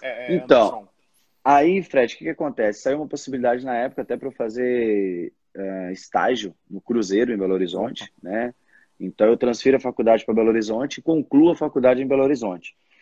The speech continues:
Speaker 2: E lá, é, eu fui receber um convite de um treinador muito conhecido no interior de Minas Gerais, até em São Paulo, chamado Vantuil Rodrigues.
Speaker 1: Vantuil.
Speaker 2: Né? E, Vantuil. E ele me convidou pra ir com ele pra Francana.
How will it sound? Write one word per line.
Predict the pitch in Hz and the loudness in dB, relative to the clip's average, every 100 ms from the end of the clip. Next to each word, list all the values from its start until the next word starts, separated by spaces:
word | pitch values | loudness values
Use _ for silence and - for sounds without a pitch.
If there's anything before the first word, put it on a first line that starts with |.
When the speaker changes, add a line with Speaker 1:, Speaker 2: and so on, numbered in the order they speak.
| _ _ _ - | _ _ _ 2
Speaker 2:
E | 127 | 6
lá, | 127 131 156 185 - - | 8 8 6 2 -6 -8
é, | 113 110 107 104 104 101 98 92 - | -6 -6 -6 -8 -8 -10 -10 -10 -12
eu | 95 | -14
fui | 110 | -10
receber | 110 113 | -8 -6
um | 113 | -4
convite | 117 117 107 | -2 -2 -2
de | 113 | -10
um | 110 | -6
treinador | 113 113 110 98 120 | -4 -2 0 2 0
muito | 110 117 - _ - | 0 -8 -16 _ -6
conhecido | 107 101 107 107 98 - | -4 -4 -2 -2 -2 -6
no | 98 | -12
interior | 95 - 98 104 | -8 -4 0 0
de | 98 | -2
Minas | 98 101 98 | -6 -8 -6
Gerais, | 107 98 107 117 104 | -4 2 2 2 0
até | 92 104 | -2 -6
em | 98 | -8
São | - 95 | -8 -10
Paulo, | 87 92 107 | -4 -2 -2
chamado | 101 92 92 | -4 -10 -10
Vantuil | 87 98 - 90 | -8 -10 -6 -6
Rodrigues. | 92 87 87 107 - - _ _ _ _ _ | -4 -6 -6 -8 -10 -18 _ _ _ _ _
Speaker 1:
Vantuil. | 127 117 120 | -8 -4 -2
Speaker 2:
Né? | 101 104 - | -2 -6 -6
E, | 107 107 107 107 104 101 101 - | -2 0 2 2 0 -2 -4 -6
Vantuil. | 110 113 127 107 107 | -6 -2 2 4 6
E | |
ele | 117 131 | 6 4
me | 131 | 2
convidou | 135 135 127 123 143 156 147 | 0 2 4 6 6 6 2
pra | - 139 | 2 4
ir | 131 | 4
com | 123 123 | 0 -4
ele | 123 127 | -2 -2
pra | 127 127 | -4 -4
Francana. | 139 143 139 123 113 92 | -4 -4 -2 -2 -2 -12